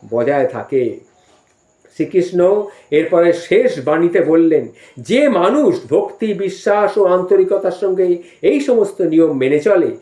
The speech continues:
সে জীবনে সকল প্রকার সুখ, শান্তি, সমৃদ্ধি লাভ করে,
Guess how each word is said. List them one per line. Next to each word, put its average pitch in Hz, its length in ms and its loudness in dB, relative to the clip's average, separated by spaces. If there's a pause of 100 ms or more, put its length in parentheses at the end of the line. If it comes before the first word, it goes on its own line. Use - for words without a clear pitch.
(240)
সে 208 220 2
জীবনে 220 460 2
সকল 302 440 0
প্রকার 196 300 -2
সুখ, 196 360 -6
শান্তি, 170 500 -6
সমৃদ্ধি 147 560 -6
লাভ 127 160 -2 (100)
করে, 117 280 -2